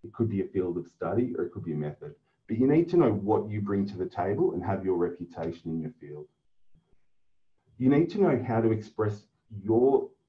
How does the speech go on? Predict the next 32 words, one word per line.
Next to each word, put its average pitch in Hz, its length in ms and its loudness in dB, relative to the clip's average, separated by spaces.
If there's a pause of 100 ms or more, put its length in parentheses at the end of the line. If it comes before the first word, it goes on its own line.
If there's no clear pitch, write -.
(120)
field, 90 420 -2
your 110 280 4
jargon, 92 500 -4
your 101 220 0
technical 117 440 -2
expertise 104 680 -4
in 104 140 -6
ways 117 260 0
that - 80 -4
other 113 240 -2
people 113 320 -2
can 101 160 -8
understand. 80 560 -10 (1300)
And 135 120 6
this 135 140 4
point's 185 300 0
gonna 156 160 2
come 113 220 0
up 98 120 -2
a 95 40 -8
lot. 85 300 -4 (200)
You 107 120 -4
do 139 180 2
this 143 120 0
by 98 160 -2
seeking 110 420 0
to 110 120 -4
understand 95 460 -2
and 95 100 -2
then 87 180 -2
be 87 80 -2
understood, 76 540 -6